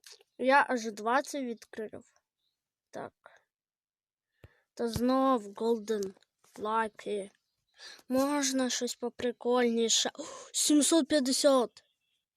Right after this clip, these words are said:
діамантів. Ладно. М, давайте перейдемо сюди.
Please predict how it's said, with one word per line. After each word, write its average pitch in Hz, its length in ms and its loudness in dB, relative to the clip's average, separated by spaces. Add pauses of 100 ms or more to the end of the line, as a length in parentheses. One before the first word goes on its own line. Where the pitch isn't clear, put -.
(960)
діамантів. 220 720 -2 (640)
Ладно. 302 460 6 (760)
М, 294 420 -4
давайте 320 300 -2
перейдемо 262 560 0
сюди. 262 420 -2